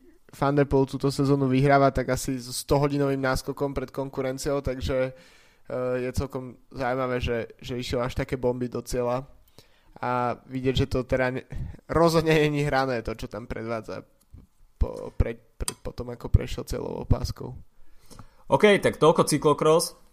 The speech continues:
Speaker 2: a mohli by sme sa presunúť, e, k Philovi Gaimonovi, ktorý vydal do sveta svoju novú knihu, ktorá sa volá Draft Animals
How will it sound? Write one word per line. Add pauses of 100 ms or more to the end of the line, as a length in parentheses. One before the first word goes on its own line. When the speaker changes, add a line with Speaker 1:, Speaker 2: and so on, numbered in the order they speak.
(320)
Speaker 2:
a
mohli
by
sme
sa
presunúť,
e, (1300)
k
Philovi
Gaimonovi, (460)
ktorý (1300)
vydal
do
sveta (560)
svoju
novú
knihu, (400)
ktorá
sa
volá
Draft
Animals